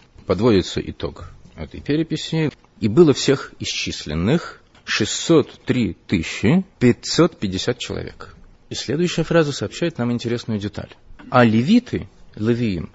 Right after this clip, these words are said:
по своему отчему роду, отчему колену, «не были исчислены среди них».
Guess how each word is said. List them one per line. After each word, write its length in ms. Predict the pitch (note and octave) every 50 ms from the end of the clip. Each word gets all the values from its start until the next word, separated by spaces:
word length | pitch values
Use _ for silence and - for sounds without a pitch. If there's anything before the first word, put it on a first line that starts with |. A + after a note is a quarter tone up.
| _ _ _ - C#2
по 60 | -
своему 280 | G2 - G2+ F#2 F2 E2 - -
отчему 460 | G2+ - - - - - F2+ F2+ F#2+
роду, 400 | C3+ F3+ F#3 C3+ A#2 G2+ G2 G#2 G#2
отчему 340 | - - - - - D#2+ D#2
колену, 500 | - - G#2+ C3 F3+ G3 E3 C#3+ D#3 D#3+ - - - _ _
«не 300 | A2+ A#2+ C3 C3+ C#3+ D#3
были 260 | D#3 E3+ D#3+ E3 D3+ -
исчислены 800 | D3 C#3 - - - - G2 - - - F2 E2+ E2+ F2 G2+ -
среди 360 | _ - - - F#2+ F2+ F#2+ F#2
них». 240 | D#2+ D#2+ F2+ -